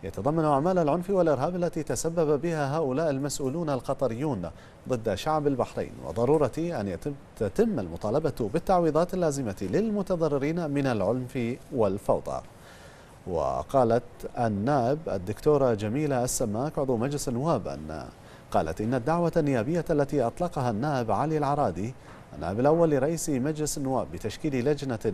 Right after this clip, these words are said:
مركزية للمطالبة بالتعويضات للوطن والمتضررين عما تسببت به عدد،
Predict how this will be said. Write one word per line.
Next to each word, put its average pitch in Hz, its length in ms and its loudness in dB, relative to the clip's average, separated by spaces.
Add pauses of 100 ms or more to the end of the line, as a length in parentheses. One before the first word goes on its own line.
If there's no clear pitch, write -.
مركزية 135 600 0
للمطالبة 117 760 2 (380)
بالتعويضات 147 680 4
للوطن 131 680 2
والمتضررين 127 840 0
عما 117 360 -2
تسببت 143 600 -2
به 143 200 0
عدد، 120 400 -2